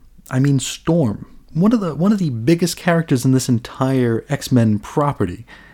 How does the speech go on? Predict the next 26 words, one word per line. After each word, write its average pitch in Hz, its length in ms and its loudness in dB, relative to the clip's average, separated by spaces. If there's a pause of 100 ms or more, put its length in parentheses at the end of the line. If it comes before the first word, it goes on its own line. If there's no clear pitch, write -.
(360)
was 131 240 4
dying 117 800 0 (140)
during 95 300 -2
this, 104 200 -4
and 165 200 -6
it's 170 200 -8
never 180 520 0
mentioned 180 520 2 (160)
anywhere 107 640 4 (840)
except 139 340 -2
for 143 120 0
the 120 120 2
Jean 123 280 2
and 165 100 2
Emma 127 200 2
book, - 440 -6 (360)
the 117 80 -2
Fandom 156 380 2
X - 140 -4
book, - 340 -8 (240)
and 196 220 0
this 233 140 -2
book. - 400 -12 (500)
I 143 40 -4
mean, 160 160 4
Storm 170 460 0